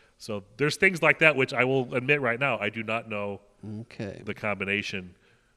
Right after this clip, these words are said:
Speaker 2: For
Speaker 1: 'Cause,
Speaker 2: either
Speaker 1: A, I don't
Speaker 2: one.
Speaker 1: think the buttons are labeled, so it's up, open to interpretation. So
Speaker 2: Oh,
Speaker 1: you'd
Speaker 2: if
Speaker 1: have
Speaker 2: it
Speaker 1: to say
Speaker 2: starts
Speaker 1: he
Speaker 2: at
Speaker 1: hits
Speaker 2: one at the top
Speaker 1: Right.
Speaker 2: left corner
Speaker 1: You know.
Speaker 2: or one at the
Speaker 1: And then there's things like, what is the, what is the number,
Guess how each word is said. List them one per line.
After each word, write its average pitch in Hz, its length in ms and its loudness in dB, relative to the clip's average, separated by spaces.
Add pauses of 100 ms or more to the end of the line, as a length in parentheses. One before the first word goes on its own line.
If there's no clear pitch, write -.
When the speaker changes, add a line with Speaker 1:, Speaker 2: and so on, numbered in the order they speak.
(240)
Speaker 2:
For 113 100 -6
Speaker 1:
'Cause, 135 140 4
Speaker 2:
either 120 280 4
Speaker 1:
A, 190 160 12
I 151 40 12
don't 147 140 12
Speaker 2:
one. 160 60 4
Speaker 1:
think 165 120 0
the 131 80 0
buttons 127 300 2
are 110 80 0
labeled, 110 420 0 (680)
so 104 260 -2
it's 95 200 -6
up, 104 220 -4
open 120 240 0
to 110 140 -4
interpretation. 110 720 -2 (100)
So 120 60 0
Speaker 2:
Oh, 127 80 2
Speaker 1:
you'd 120 80 4
Speaker 2:
if 117 60 4
Speaker 1:
have 117 120 6
Speaker 2:
it 120 60 0
Speaker 1:
to 113 80 -2
say - 140 0
Speaker 2:
starts 110 220 6
Speaker 1:
he 117 60 4
Speaker 2:
at 110 60 2
Speaker 1:
hits 123 160 6
Speaker 2:
one 135 300 8
at 131 280 0
the 123 80 -2
top 135 400 4
Speaker 1:
Right. 98 320 2
Speaker 2:
left 131 320 0
corner 127 400 2
Speaker 1:
You 110 80 4
know. 98 220 0
Speaker 2:
or 113 220 0 (160)
one 113 440 -4
at 107 180 -8
the 82 260 -12 (200)
Speaker 1:
And 135 180 -2
then 180 100 0
there's 175 180 4
things 139 260 2
like, 113 200 2
what 113 200 2
is 110 220 -2
the, 98 320 -4 (320)
what 107 240 -2
is 110 100 -4
the 110 100 -6
number, 101 580 -4